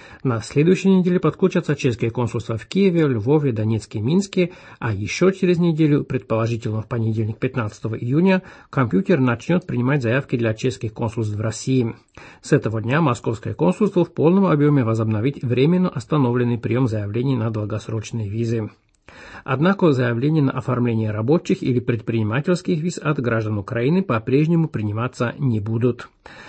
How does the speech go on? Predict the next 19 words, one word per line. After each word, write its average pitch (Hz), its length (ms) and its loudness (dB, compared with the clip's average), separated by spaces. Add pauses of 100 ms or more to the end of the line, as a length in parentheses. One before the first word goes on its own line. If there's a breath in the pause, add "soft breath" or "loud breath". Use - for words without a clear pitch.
(140 loud breath)
По 135 120 0
словам 127 400 0
министра 117 360 -2
Яна 104 240 -4
Когоута, 165 520 0
это 156 320 0
ограничение 123 600 0
будет 139 280 2
снято 120 260 -4
только 107 340 -4
тогда, 107 480 0
когда 110 320 -2
Чехия 165 420 0
вновь 131 360 0
столкнется 135 600 -2
с - 100 -12
нехваткой 120 580 -2
рабочей 107 400 -2
силы, 123 440 -2